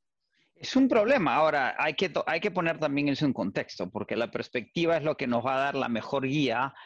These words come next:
para ser constructivos y encontrar las soluciones. La minería no es una actividad que sea vista con buenos ojos en ninguna parte del mundo. Sin embargo, hay minería en Oregon, eh, y hay minería en África, y hay minería en los Estados, en, en Perú. Y lo que creo que hay que es establecer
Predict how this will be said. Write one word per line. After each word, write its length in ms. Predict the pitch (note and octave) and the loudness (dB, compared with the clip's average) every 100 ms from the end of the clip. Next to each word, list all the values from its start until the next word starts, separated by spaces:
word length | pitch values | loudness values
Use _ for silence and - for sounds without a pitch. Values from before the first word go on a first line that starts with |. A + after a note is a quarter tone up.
| - - - | -20 -20 -10
para 180 | - A#2 | -6 -6
ser 220 | - C3+ | -4 -4
constructivos 800 | D3 C#3 - A#2+ - C#3+ C3 C3 | -2 -2 -2 -4 -2 -2 0 0
y 40 | |
encontrar 540 | B2 G#2+ G#2+ G#2+ G#3 A3+ | -2 0 -2 0 0 0
las 160 | D3+ | -2
soluciones. 640 | - G2 F#2 - - - A2+ | -2 -6 -6 -8 -10 -12 -4
La 120 | B2+ | -4
minería 560 | D3+ D#3 D#3 F#3 G#3 G3+ | 0 0 2 2 2 0
no 200 | E3+ F3 | 0 -2
es 180 | E3 - | 0 0
una 120 | D#3+ | 0
actividad 540 | F#3 - C#3+ A2 C3+ C#3+ | 0 -4 -2 0 0 -2
que 120 | C3+ | -6
sea 260 | - C3+ | -2 -2
vista 320 | C3 C#3 D3 A#2+ | 0 -2 -4 -2
con 180 | A2 | 0
buenos 300 | A2+ C3 B2 | 0 0 -2
ojos 320 | B2+ - D3 - | -4 -4 -6 -4
en 140 | C3 | -2
ninguna 340 | B2 C3+ C3+ A2+ | 0 2 0 0
parte 240 | A#2+ - | -2 -2
del 120 | F#2+ | -2
mundo. 240 | G2+ E2 - _ - - - - | -2 -6 -10 _ -20 -20 -20 -16
Sin 180 | - C#3+ | -4 0
embargo, 600 | C#3 D3 F3 D3+ F3 D3 - | 2 2 2 2 0 0 -2
hay 180 | C#3+ | 0
minería 640 | D#3+ D#3+ D3 D3+ D#3+ B2 A#2 | 2 2 2 2 2 0 -2
en 180 | B2+ B2+ | -2 2
Oregon, 560 | F#3+ G3+ F#3+ G#3+ C4+ C#4 - - - - | 2 2 2 2 2 -2 -8 -16 -16 -10
eh, 260 | - C3 C3 | -2 0 0
y 140 | D3 C#3+ | 0 0
hay 160 | D3 | 2
minería 420 | D#3 D3+ C#3 C#3+ C#3 | 2 2 2 2 2
en 80 | |
África, 380 | F#3+ G#3+ A3 F3 | 2 2 0 2
y 40 | D3 | 0
hay 120 | D3 | 2
minería 540 | D3 C#3 B2 C3+ C#3 | 0 0 2 0 0
en 140 | - G#2+ | -2 -4
los 140 | A2+ | -4
Estados, 440 | A#2+ - A#2+ - - | -4 -2 -4 -4 -4
en, 320 | C3 A#2+ A#2 | 0 2 0
en 240 | B2 A#2+ A2+ | 0 -2 -2
Perú. 280 | B2+ B2 - | 0 0 0
Y 120 | C3 | 0
lo 140 | C3 | 0
que 120 | B2 B2+ | 0 -2
creo 200 | F#3+ F3 | 0 2
que 80 | F3+ | 0
hay 100 | E3+ | 0
que 80 | |
es 140 | E3+ - | -2 -2
establecer 640 | A#2+ - C3 B2+ F3+ - | -4 -2 -2 0 0 -2